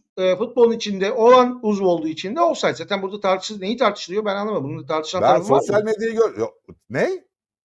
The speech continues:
Speaker 1: Tartışılıyor mu bu?
Speaker 2: Tartışılıyor mu mu? Yer yerinden oynuyor abi. Bir sürü hakem,
Speaker 1: Bunlar
Speaker 2: bir, hakemlerle sıkı ilişkisi
Speaker 1: Bu
Speaker 2: olan,
Speaker 1: iki
Speaker 2: e, insanlar, Fenerbahçe medyasına hizmet eden insanlar bunun nasıl offside, nasıl offside diyor.
Speaker 1: Ya
Speaker 2: Bundan
Speaker 1: abi
Speaker 2: daha fazla
Speaker 1: onları
Speaker 2: offside
Speaker 1: boş ver.
Speaker 2: zaten.
Speaker 1: Onlar,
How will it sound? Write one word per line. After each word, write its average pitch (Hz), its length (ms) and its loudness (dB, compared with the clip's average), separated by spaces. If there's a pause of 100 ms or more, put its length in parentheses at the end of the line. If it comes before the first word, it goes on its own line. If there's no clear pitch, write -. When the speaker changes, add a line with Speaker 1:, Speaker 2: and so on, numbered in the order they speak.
Speaker 1:
Tartışılıyor 202 440 -2
mu 311 100 -2
bu? 110 220 -8 (640)
Speaker 2:
Tartışılıyor 165 560 -2
mu 160 100 -4
mu? 165 220 -12 (180)
Yer 98 180 4
yerinden 190 320 2
oynuyor 226 320 0
abi. 185 200 0
Bir 170 40 -6
sürü 190 200 -6
hakem, 165 300 0
Speaker 1:
Bunlar 151 140 -2 (640)
Speaker 2:
bir, 113 380 -14
hakemlerle 185 640 0
sıkı 180 260 -10
ilişkisi 180 360 -6
Speaker 1:
Bu 196 40 2
Speaker 2:
olan, 185 200 2
Speaker 1:
iki 226 140 -10 (240)
Speaker 2:
e, 139 160 4
insanlar, 180 540 0
Fenerbahçe 185 540 0
medyasına 180 440 -2
hizmet 175 300 -2
eden 170 200 -4
insanlar 185 480 -4
bunun 190 300 -4
nasıl 202 200 2
offside, 156 320 0
nasıl 185 200 -4
offside 139 320 -4
diyor. 95 160 -6
Speaker 1:
Ya 131 60 -2
Speaker 2:
Bundan 233 160 0
Speaker 1:
abi 233 40 2
Speaker 2:
daha 254 160 8
fazla 269 140 6
Speaker 1:
onları 220 120 6
Speaker 2:
offside 254 160 4
Speaker 1:
boş 220 120 2
ver. 196 60 -2
Speaker 2:
zaten. 208 140 0
Speaker 1:
Onlar, 254 160 0